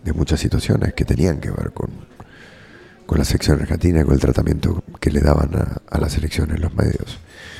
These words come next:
del país y, y con las críticas muchas veces injustas al proceso de Scaloni.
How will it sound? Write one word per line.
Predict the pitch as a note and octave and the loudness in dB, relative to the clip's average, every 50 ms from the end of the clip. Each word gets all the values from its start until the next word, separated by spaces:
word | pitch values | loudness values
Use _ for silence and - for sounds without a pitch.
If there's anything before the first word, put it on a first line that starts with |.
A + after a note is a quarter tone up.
| - - - - - - - - - - - - _ _ - _ _ - - _ - _ _ - - - - _ _ - - - - _ _ _ _ _ _ _ _ _ _ - - - - - - | -18 -20 -20 -20 -20 -20 -20 -20 -20 -20 -20 -20 _ _ -20 _ _ -20 -20 _ -20 _ _ -20 -20 -20 -20 _ _ -20 -20 -20 -20 _ _ _ _ _ _ _ _ _ _ -20 -20 -14 -14 -12 -10
del | - D2 D#2 D2 | -2 -2 -2 0
país | - - - F2+ F#2+ G2 - - - - - - - | 2 2 2 4 2 2 -2 -4 -12 -14 -18 -8 0
y, | - D2+ D2 D2 C#2 D2 D2+ - - - - - - _ - _ - - - - - - - | 4 6 6 6 6 4 2 -2 -4 -6 -14 -16 -16 _ -20 _ -20 -20 -20 -20 -20 -14 -14
y | - | 0
con | - D#2 C#2+ | 2 2 2
las | C#2+ - | 2 0
críticas | - - - - - - - - - - | 0 0 0 2 0 0 0 0 -2 2
muchas | C#2+ E2+ F2+ - - E2+ D#2 | 4 2 4 4 2 0 2
veces | D#2 C#2 C#2+ E2 D#2+ D#2 | 0 2 0 0 -2 -2
injustas | D#2 - D#2 F#2 F#2 - - F2+ F2+ - - - - _ _ _ _ _ _ _ _ _ - - - - _ _ - - - - _ _ _ _ _ _ _ - | -4 -4 -2 -2 -2 -2 -2 -6 -8 -8 -12 -20 -20 _ _ _ _ _ _ _ _ _ -20 -20 -20 -20 _ _ -20 -20 -20 -20 _ _ _ _ _ _ _ -2
al | F2 D#2 | -2 0
proceso | - - D2+ C2+ E2+ D2+ - E2+ F2+ - | 2 0 2 2 2 2 2 2 2 2
de | - - D#2 - | 0 -2 -2 -2
Scaloni. | - - F#2+ F2 D#2+ D2+ - | 0 2 4 4 2 2 0